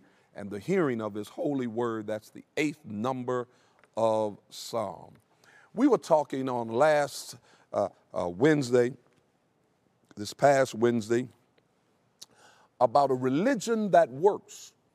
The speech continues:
And we began to talk about the things that were particular, the characteristics of that religion that works.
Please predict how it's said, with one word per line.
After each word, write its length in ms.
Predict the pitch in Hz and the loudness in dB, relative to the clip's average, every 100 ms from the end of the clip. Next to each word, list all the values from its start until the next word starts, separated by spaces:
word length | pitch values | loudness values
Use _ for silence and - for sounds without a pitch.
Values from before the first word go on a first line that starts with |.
| _ _ _ _ - - - | _ _ _ _ -20 -18 -8
And 120 | 110 | -4
we 80 | 120 | -4
began 340 | 123 139 165 | -2 -2 -2
to 80 | 135 | -4
talk 320 | 101 151 147 | -2 -2 -2
about 380 | 123 123 123 - | -4 -2 -2 -4
the 80 | 107 | -16
things 580 | _ - 160 139 120 98 | _ -8 -6 -4 -6 -6
that 240 | 107 - | -6 -6
were 300 | 107 101 95 | -8 -8 -10
particular, 840 | _ 92 - - 170 - 127 104 | _ -20 -18 -6 -6 -4 -8 -6
the 140 | 92 90 | -10 -12
characteristics 1200 | - 147 123 - 90 110 156 - - 101 - - | -10 -6 -8 -10 -14 -8 -8 -8 -12 -12 -12 -12
of 200 | 101 104 | -10 -8
that 160 | 110 82 | -10 -10
religion 720 | 101 98 117 147 107 104 95 _ _ _ - | -12 -10 -8 -8 -8 -12 -12 _ _ _ -16
that 340 | 90 110 95 | -4 -2 -2
works. 480 | 98 117 92 - | -2 -2 -2 -12